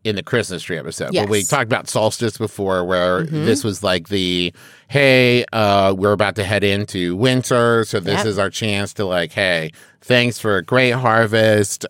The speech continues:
Speaker 1: Uh, let's all stay warm and safe together. We're all looking out for each other. It was very much a,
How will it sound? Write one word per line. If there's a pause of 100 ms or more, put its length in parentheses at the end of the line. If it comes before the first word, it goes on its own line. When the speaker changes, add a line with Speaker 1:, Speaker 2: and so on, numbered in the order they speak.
(100)
Speaker 1:
Uh,
let's
all
stay
warm
and
safe
together. (300)
We're
all
looking
out
for
each
other.
It
was
very
much
a,